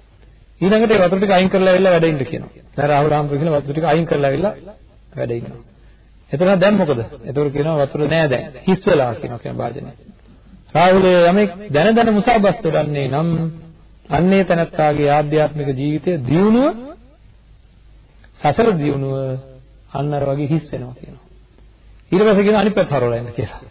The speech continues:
අනිත් පැත්ත හරවනවා කියන්නේ ඉතින් කරන්නම දෙයක් නෑනේ. අනිත් පැත්ත හරවලාට පස්සෙත් කියනවා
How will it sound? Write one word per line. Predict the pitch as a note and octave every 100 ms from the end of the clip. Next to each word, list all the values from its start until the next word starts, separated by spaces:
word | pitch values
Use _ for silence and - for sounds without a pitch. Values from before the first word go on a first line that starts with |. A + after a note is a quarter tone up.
| - - - - - - - -
අනිත් | D3 G3+
පැත්ත | A#3+ A3
හරවනවා | A3 G#3+ G3+
කියන්නේ | F#3 E3+
ඉතින් | D#3+
කරන්නම | C3 D3 F3 F#3+
දෙයක් | G3+ G3+
නෑනේ. | G3+ F3+
අනිත් | E3 F#3+
පැත්ත | A#3 A3+
හරවලාට | G#3+ G3 F#3
පස්සෙත් | E3+ E3+ F3+ E3
කියනවා | - C#3+ C#3